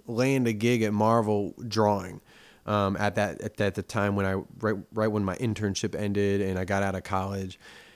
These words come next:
And part of it was because I wasn't doing a portfolio that was something that they wanted. I found that I was really getting into more underground comics, and I really wanted to do something humor oriented,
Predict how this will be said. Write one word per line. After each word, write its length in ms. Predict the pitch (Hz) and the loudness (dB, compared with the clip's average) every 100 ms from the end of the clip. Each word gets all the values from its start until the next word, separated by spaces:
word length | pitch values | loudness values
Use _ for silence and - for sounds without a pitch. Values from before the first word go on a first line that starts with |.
| _ _ _ _ - | _ _ _ _ -2
And 440 | 131 127 123 117 | 0 2 2 0
part 260 | - 160 185 | 4 6 6
of 100 | 139 | 4
it 60 | |
was 200 | 123 117 | 2 0
because 260 | 104 110 110 | -2 -4 0
I 60 | 110 | 2
wasn't 420 | 117 131 131 113 | 2 2 2 2
doing 280 | 123 123 117 | 2 2 2
a 60 | |
portfolio 760 | 104 - 107 - 117 113 113 107 | -2 0 -2 0 2 2 2 0
that 320 | 101 101 - - _ _ _ _ _ _ _ - | 0 -2 -4 -10 _ _ _ _ _ _ _ -4
was 140 | 120 | 0
something 280 | 139 120 110 | 2 4 4
that 140 | 104 | 4
they 100 | 107 | 4
wanted. 540 | 104 131 101 98 - - - - - _ _ - | 6 6 4 0 -12 -20 -20 -20 -20 _ _ -14
I 60 | - | -2
found 280 | 139 127 | 4 4
that 80 | 117 | 6
I 60 | 113 | 4
was 160 | 104 104 | 2 2
really 300 | 123 123 113 | 4 4 4
getting 320 | 113 110 107 | 2 2 2
into 560 | 107 101 - 107 104 | 0 -2 0 0 2
more 220 | 107 104 101 | 0 0 0
underground 440 | 104 104 107 101 | 0 0 -2 -2
comics, 680 | 107 101 98 98 - - - | -2 -2 -2 -6 -6 -6 -6
and 120 | 107 101 | -4 -2
I 20 | |
really 220 | 101 110 | 0 0
wanted 320 | 104 104 98 | 2 0 -2
to 40 | 95 | -4
do 180 | 104 101 | -6 -4
something 260 | 95 95 | -4 -6
humor 240 | 92 104 98 | -6 -4 -4
oriented, 600 | 95 92 92 - 92 | -4 -6 -8 -6 -8